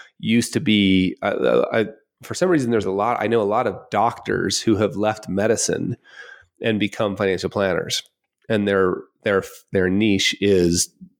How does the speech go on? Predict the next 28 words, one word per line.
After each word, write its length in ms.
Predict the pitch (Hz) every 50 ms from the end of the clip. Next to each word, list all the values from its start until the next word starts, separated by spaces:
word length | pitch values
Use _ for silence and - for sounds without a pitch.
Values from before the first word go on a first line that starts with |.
| _ _
physicians. 680 | - - 110 98 98 107 - - 101 92 87 90 90 104
And 140 | 98 101
they, 260 | 101 95 95 85 - - - - - - _ _
they 120 | - 110 104
will 140 | 98 95 92
tell 260 | - - 123 120 104
me 220 | 92 87 87 87 - -
it's 160 | 92 92 -
not 140 | 101 98 90
just 220 | - 92 90 - -
physicians, 560 | 92 92 110 101 - 85 69 50 - 85 -
it's 300 | 76 - - - - - -
radiologists, 1120 | 95 92 95 95 90 98 95 87 87 90 90 90 87 85 87 87 80 - - - - - - _ _ - - - - - _ _ - - - - -
you 220 | - - - -
know, 160 | - 82 80
who 180 | 80 - 92 87
are 100 | 85 78
forty 720 | - - 90 87 87 85 87 85 85 82 82 82 82 - _ _ _ -
to 120 | - 85
fifty-five 680 | 80 - 92 80 - - 85 - 82 76 67 65 64 -
or 60 | -
something. 160 | - - -
Like, 120 | 104 98
they 80 | - 107
get 140 | 104 95 -
really 420 | 95 104 113 117 113 104 98 92
specific. 520 | - - - - - - - 110 - - - _ _ - - - - - - - - - - - _ _ _ _ _ -
But 420 | 135 117 147 147 139 131 - -